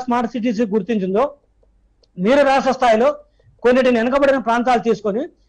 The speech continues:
దానికి infrastructure develop చేయండి, water facilities ఇవ్వగలగండి.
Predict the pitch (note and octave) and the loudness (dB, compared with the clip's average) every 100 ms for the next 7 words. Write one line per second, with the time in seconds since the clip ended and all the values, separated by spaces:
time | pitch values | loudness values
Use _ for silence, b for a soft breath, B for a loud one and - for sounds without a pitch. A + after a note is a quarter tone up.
0 | _ A#3+ C4 G#3+ B3 D#4 D#4 D4 C4 A#3+ | _ -4 -2 -2 -2 0 0 0 -4 -2
1 | G#3+ G#3+ G#3+ F#3+ E3 F#3+ C4+ - _ _ | 0 0 0 -2 -2 -2 -4 -6 _ _
2 | F3 B3+ D4 D4 C#4+ - C4 A#3+ A3 A3 | -2 0 0 0 0 0 0 -2 -2 -2
3 | G#3 A3+ G#3+ F#3+ E3+ | 0 2 2 0 -2